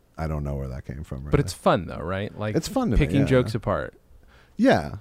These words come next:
Speaker 1: it's fun because there's a, there's an actual tangible payoff, you know?
Speaker 2: Mm-hmm.
Speaker 1: It's like, if this works, I get a big laugh, you
Speaker 2: Do
Speaker 1: know?
Speaker 2: you ever have the moment where you're like, "No, that fucking shoulda worked, you guys were wrong," like, in your head? Is that
Speaker 1: I,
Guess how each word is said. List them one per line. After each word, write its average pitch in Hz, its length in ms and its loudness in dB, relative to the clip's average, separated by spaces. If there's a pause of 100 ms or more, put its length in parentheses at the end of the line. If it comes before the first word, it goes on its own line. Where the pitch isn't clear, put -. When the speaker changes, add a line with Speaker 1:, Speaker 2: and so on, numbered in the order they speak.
Speaker 1:
it's 117 160 -4
fun 131 220 -2
because 131 280 6
there's 131 140 6
a, 117 200 2
there's 123 300 4
an 117 80 4
actual 113 380 2
tangible 87 480 0
payoff, 82 560 -4
you 85 80 -6
know? 73 60 -4
Speaker 2:
Mm-hmm. 147 400 4 (320)
Speaker 1:
It's - 160 -10
like, 82 160 -4
if 85 100 -6
this 95 220 -4
works, 143 280 -4
I 69 100 -12
get 78 180 -8
a - 20 -8
big 95 220 -8
laugh, 85 300 -8 (260)
you 82 100 -6
Speaker 2:
Do 143 80 4
Speaker 1:
know? 143 60 6
Speaker 2:
you 165 180 4
ever 127 260 2
have 131 280 0
the 131 60 -2
moment 131 260 2
where 127 80 2
you're 123 80 4
like, 120 140 2
"No, 113 120 2
that 104 140 2
fucking 101 240 -6
shoulda 104 240 -2
worked, 101 240 -2
you 107 80 -4
guys 107 200 -2
were 113 120 -4
wrong," 104 320 -2
like, 113 200 -2
in 110 140 0
your 113 140 0
head? 117 260 0
Is 113 120 -2
that 117 200 2
Speaker 1:
I, 127 180 0